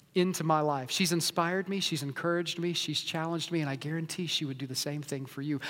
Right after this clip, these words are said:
I remember the moment when Mike Compton, who was our college pastor, he looked at me and he said, "Hey, there's this girl,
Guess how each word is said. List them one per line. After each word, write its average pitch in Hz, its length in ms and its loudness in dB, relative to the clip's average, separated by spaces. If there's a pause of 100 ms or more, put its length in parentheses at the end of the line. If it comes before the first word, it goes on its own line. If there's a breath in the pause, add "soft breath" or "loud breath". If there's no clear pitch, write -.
(140 loud breath)
I 202 60 12
remember 214 320 8
the 175 80 6
moment 175 340 4
when 170 180 6
Mike 165 240 6
Compton, 175 380 2
who 143 120 2
was 147 100 2
our 135 80 2
college 175 380 2
pastor, 196 380 2 (280 loud breath)
he 196 100 8
looked 214 240 6
at 226 100 2
me 190 120 6
and 202 80 4
he 170 80 4
said, 185 180 6
"Hey, 208 160 6
there's 190 200 4
this 175 180 2
girl, 170 400 6